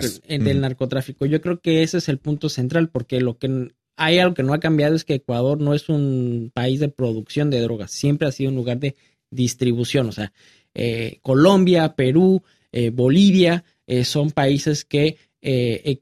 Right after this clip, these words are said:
Speaker 1: eh, que producen, eh, cocaína. Eh, México sí es un país que tuvo un cambio de país de pasaje,
Speaker 2: Ujú.
Speaker 1: de, de, de trasiego, como es el caso de Ecuador, a un país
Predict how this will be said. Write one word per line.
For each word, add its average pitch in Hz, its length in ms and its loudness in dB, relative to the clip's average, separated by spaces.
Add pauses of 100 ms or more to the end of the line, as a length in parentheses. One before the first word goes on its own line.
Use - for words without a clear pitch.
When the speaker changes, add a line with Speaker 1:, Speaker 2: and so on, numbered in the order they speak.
Speaker 1:
eh, 120 320 -2
que 123 120 -8
producen, 147 840 2
eh, 110 920 -8
cocaína. 151 680 -2 (240)
Eh, 120 340 -6
México 190 600 2
sí - 260 2
es 254 140 2
un 233 100 2
país 190 300 2
que 160 100 0
tuvo 170 240 2
un 170 140 4
cambio 196 640 2
de 139 100 0
país 151 380 0
de 165 300 2 (160)
pasaje, 147 500 2
Speaker 2:
Ujú. 185 100 2
Speaker 1:
de, 127 180 0
de, 120 180 -2
de 117 200 -6 (120)
trasiego, 170 640 2
como 135 180 0
es 139 100 -2
el 151 120 -2
caso 139 260 -2
de 147 80 2
Ecuador, 151 400 2
a 147 80 2
un 160 140 2
país 151 440 0